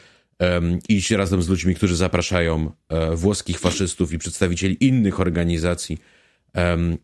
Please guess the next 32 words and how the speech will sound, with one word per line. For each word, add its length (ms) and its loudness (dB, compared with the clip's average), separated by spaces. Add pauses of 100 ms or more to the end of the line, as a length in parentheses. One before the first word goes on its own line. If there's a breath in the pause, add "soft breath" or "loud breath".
(120)
które 280 0
wywodzą 440 0
się 140 -4
ze 140 -2
środowisk 720 -4 (300)
i 80 0
partii, 360 0
które 260 0
były 420 0 (100)
wrogami, 640 0 (220)
e, 240 -2
Polski 440 0
i 60 0
Polaków 600 -2 (1120)
i 220 2
są, 180 -2
że 40 0
tak 100 0
powiem, 180 2
niezrekonstruowane 1040 2
w 80 -10
tej 160 0
mierze”. 400 -2 (720 soft breath)
Em, 600 2 (180)
i 320 2
uważam, 320 0
że 60 0
to 80 2
jest 120 -2
bardzo 300 0
cenne, 460 -2 (220)
bo 260 -2